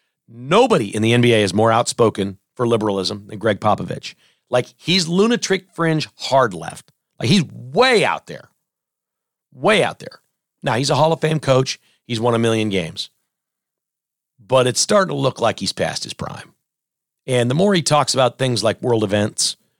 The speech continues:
the more you're probably thinking he's not all that locked in on coaching his basketball team. Last night, San Antonio Spurs lost to the Atlanta Hawks.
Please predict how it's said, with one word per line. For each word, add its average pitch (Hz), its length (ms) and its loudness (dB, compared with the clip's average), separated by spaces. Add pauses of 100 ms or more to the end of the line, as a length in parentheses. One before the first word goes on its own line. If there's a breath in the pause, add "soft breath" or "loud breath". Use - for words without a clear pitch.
(440)
the - 80 -6
more 247 180 6
you're 180 120 2
probably 139 280 2
thinking 117 280 -2
he's 101 120 -2
not 120 200 2
all 110 120 0
that 113 200 -2
locked 101 280 -4
in 101 100 0
on 90 120 0
coaching - 320 0
his 82 100 -2
basketball - 460 -4
team. - 240 -14 (2000 soft breath)
Last 147 260 2
night, 180 240 0
San 151 220 2
Antonio 147 380 2
Spurs 156 400 0
lost 135 240 2
to - 40 -20
the 131 200 0
Atlanta 123 800 -2
Hawks. - 560 -4